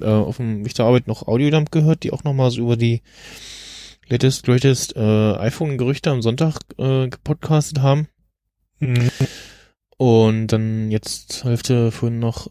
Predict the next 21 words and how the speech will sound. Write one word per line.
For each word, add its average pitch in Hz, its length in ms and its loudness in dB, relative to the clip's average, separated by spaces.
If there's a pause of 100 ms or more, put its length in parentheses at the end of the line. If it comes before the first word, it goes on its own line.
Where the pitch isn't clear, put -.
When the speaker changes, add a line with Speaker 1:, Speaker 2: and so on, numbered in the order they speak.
Speaker 1:
äh, 110 580 -4
Bits - 180 -8
und 135 200 -8
so. 135 380 -2
Und 107 540 -2
also 120 200 4 (100)
generell 120 640 -2
fand 135 180 -2
ich 131 100 -2
das 135 200 0
jetzt 139 240 0
schwierig, 147 340 2
so, 135 200 2
so 123 160 0
ein 117 80 -4
paar 135 240 0
Wochen 131 300 -2
so 123 180 2
vor, 131 640 0
vor - 180 -4
der, 123 160 2